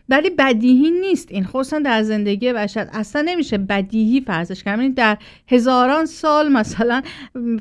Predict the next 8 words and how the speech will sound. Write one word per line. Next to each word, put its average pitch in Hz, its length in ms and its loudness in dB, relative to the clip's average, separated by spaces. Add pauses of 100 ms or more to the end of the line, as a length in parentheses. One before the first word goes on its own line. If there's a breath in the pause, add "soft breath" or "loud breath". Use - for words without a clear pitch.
فرض 269 400 4
م-، 269 40 6 (480)
می‌شده 247 540 0
که، 254 260 -2 (260 loud breath)
م-، 202 1040 -6
چطوری 240 360 0
بگم، 226 280 2
یک، 262 320 -2